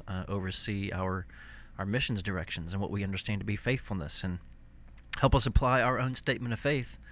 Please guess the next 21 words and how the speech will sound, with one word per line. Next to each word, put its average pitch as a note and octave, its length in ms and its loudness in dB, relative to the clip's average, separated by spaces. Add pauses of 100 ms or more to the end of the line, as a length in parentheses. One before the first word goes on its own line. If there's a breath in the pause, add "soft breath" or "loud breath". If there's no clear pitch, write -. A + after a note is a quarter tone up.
(520 loud breath)
to, B2 520 2 (360)
uh, A2+ 480 0 (100)
our B2+ 220 2
mission C3+ 320 0
statement, - 380 -6 (320)
to A2 120 -4
our, G#2+ 180 -2 (200)
our, G2+ 260 0 (220)
um, G2 520 -2
to G#2 200 -2
our, F#2+ 320 2
not G2 100 0
our F2 60 0
mission F2+ 260 -2
statement, F#2+ 380 -4
to G2+ 160 2
our, F#2+ 240 2 (800 loud breath)
um, F#2+ 500 -2 (280)
statement A2+ 340 4
of G#2 60 2
faith, A#2 300 4